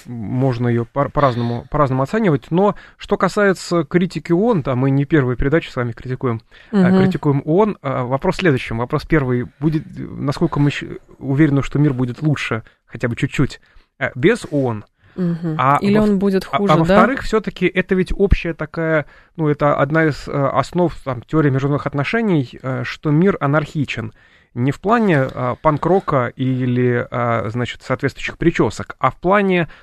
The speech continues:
Speaker 1: а, отсутствия монарха, да, то есть отсутствия вот общего такого, э, лидера, да,
Speaker 2: Наднационального
Speaker 1: наднационального.
Speaker 2: какого-то правителя.
Speaker 1: Да, и более того, правителя с большой дубиной, если брать вот эту метафору, потом, к-, который бы всех, что называется, которые выходят из строя, начинают там безобразничать, который бы их,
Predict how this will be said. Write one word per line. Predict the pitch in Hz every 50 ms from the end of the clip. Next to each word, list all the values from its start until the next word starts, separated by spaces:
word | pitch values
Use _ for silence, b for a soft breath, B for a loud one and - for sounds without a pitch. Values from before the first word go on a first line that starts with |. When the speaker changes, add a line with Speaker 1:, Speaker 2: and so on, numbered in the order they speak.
| b b -
Speaker 1:
а, | 139 135 135
отсутствия | - - 143 - - 202 190 - - - 160 160 147
монарха, | 143 160 160 147 120 - - - - 104
да, | 110 120 160 170
то | 156
есть | 127 - 135
отсутствия | 123 - - 175 - - - 143 135 131
вот | 120 127 123 - -
общего | 165 151 - - - 151 127 127
такого, | - - 123 - - 131 123 120 123
э, | 123 - 76 120 123 120 117
лидера, | 135 175 214 196 202 -
да, | 226 233
Speaker 2:
Наднационального | - - 220 214 - - 220 208 214 226 233 220 208 196 190
Speaker 1:
наднационального. | 185 185 180 202 196 - 226 208 131 120
Speaker 2:
какого-то | 117 -
правителя. | - 196 214 214 180 156 - - - 151 135
Speaker 1:
Да, | 131
и | - 147
более | 143 185 175 156 139
того, | - 135 127 - - -
правителя | - 147 175 233 233 - 165 143
с | 120
большой | 113 135 131 - - 196
дубиной, | 165 151 170 160 156 143 117 110 104 107
если | 110 - - 117
брать | 110 110 120 117 107 - -
вот | 117 113 107
эту | - 101 - 113
метафору, | 123 139 - - 101 - - - - - b b b b b
потом, | - - 117 113 -
к-, | - - - -
который | 143 - - 214 226 214
бы | 170 139 139
всех, | - - - 180 196 185 - - b b b b b
что | - - -
называется, | 131 123 117 135 147 151 143 - - - 127
которые | - 135 131 - 143 131 135
выходят | 120 123 139 - 156 139 127 123 -
из | 135 -
строя, | - - 214 247 254 214
начинают | 151 139 131 - - 139 127 123 120 -
там | - 123 113 110
безобразничать, | 113 127 143 147 160 220 240 196 170 127 - 120
который | - 135 - - 196 190
бы | 151 131 143 156
их, | 175 - - -